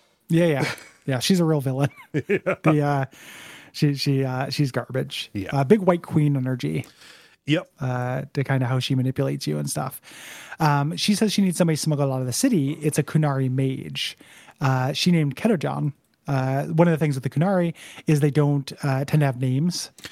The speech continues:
Speaker 1: They
Speaker 2: They're
Speaker 1: just
Speaker 2: named
Speaker 1: tend to
Speaker 2: after their
Speaker 1: have
Speaker 2: station. Yeah.
Speaker 1: Yeah, they're named after their, their title. Um,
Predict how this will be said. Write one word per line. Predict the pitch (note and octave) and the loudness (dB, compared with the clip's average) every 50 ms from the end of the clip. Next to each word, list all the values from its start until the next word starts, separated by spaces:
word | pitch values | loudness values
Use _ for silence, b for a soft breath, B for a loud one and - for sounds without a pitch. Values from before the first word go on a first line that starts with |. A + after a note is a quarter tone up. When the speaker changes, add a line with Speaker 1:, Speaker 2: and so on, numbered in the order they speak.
| B B B B | B B B B
Speaker 1:
They | - | 4
Speaker 2:
They're | B2+ | 4
Speaker 1:
just | B2+ A#2+ A#2 A#2+ | 4 4 4 4
Speaker 2:
named | D3 | 4
Speaker 1:
tend | A2 | 4
to | G#2+ | 4
Speaker 2:
after | - A#2 B2+ | 4 2 2
their | C3 B2+ | 2 2
Speaker 1:
have | B2+ C3 | 2 2
Speaker 2:
station. | C3 A#2 G#2+ F#2+ - - - - C3 C#3+ - _ _ _ _ _ _ _ _ | 2 2 0 0 -2 -6 -8 -8 -12 -14 -14 _ _ _ _ _ _ _ _
Yeah. | - - - - - | -14 -14 -14 -8 -2
Speaker 1:
Yeah, | E3 D#3 C#3+ B2+ | 0 0 0 0
they're | C3 C3 | 0 0
named | C3+ C3+ C3 B2+ | 0 0 0 0
after | C3+ B2+ - C#3 C3+ C3 | -2 -2 -2 -2 -2 -2
their, | C#3 C#3 C3 | -2 -4 -4
their | - C#3+ C3+ | -4 -6 -6
title. | - - - C#3+ D3 D3+ D3 D3+ C#3+ B B B B B B B B B B B - | -6 -4 -6 -4 -4 -4 -6 -8 -10 B B B B B B B B B B B 0
Um, | D#3+ C#3+ C#3 C#3 C3+ C3+ C3 C3 C3+ C#3 - | 2 4 4 4 2 2 0 0 -2 -4 -6